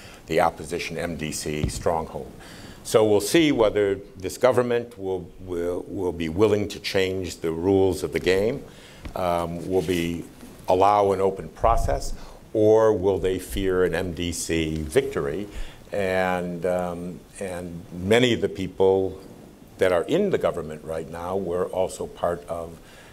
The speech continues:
the zanu P F efforts to, to rig the previous election. So, so we'll see. They're speaking differently.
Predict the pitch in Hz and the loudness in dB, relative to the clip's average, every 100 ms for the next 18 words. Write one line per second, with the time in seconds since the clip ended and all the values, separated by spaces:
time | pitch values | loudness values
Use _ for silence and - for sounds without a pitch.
0 | - 85 90 87 90 87 80 85 85 - | -12 -2 2 2 0 -6 -2 -2 -2 -4
1 | 87 78 - - - 82 82 82 - 82 | -4 -6 -10 -14 -10 -8 -8 -10 -10 -6
2 | 85 82 82 - 127 90 73 - 73 69 | -4 -4 -8 -6 -4 -4 -6 -8 -8 -10
3 | - 71 - 104 98 - - - - 110 | -12 -12 0 2 2 0 -12 -18 2 2
4 | 95 - 101 69 71 87 90 - - 123 | 2 -2 -4 -4 -6 -4 -4 -4 0 0
5 | 117 110 104 110 107 110 117 | 2 0 2 0 0 0 -2